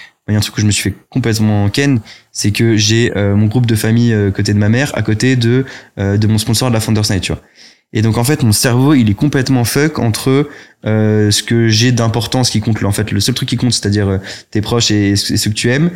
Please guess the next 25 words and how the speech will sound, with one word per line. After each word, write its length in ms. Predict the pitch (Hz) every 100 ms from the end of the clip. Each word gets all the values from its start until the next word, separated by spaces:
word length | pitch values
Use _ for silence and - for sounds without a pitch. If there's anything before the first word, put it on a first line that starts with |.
| - - _ -
euh, 140 | 107
versus, 600 | 107 120 110 - 156 -
euh, 160 | 127 117
la 100 | 113
négociation 500 | 113 113 113 110 135
avec, 240 | 123 107 110
euh, 60 |
mon 120 | 107
sponsor. 340 | 107 113 107 160
Et 140 | 107
tout 100 | 107
ça, 140 | 123 131
à 20 |
vingt-trois 280 | 120 110 120
heures 80 |
dans 100 | 117
mon 120 | 113 120
lit, 80 | -
sont 120 | 113
côte 160 | 117 117
à 60 |
côte, 260 | 110 127 117
euh, 200 | 107 101 101 - - _ -
dans 120 | 104
WhatsApp. 320 | 107 113 151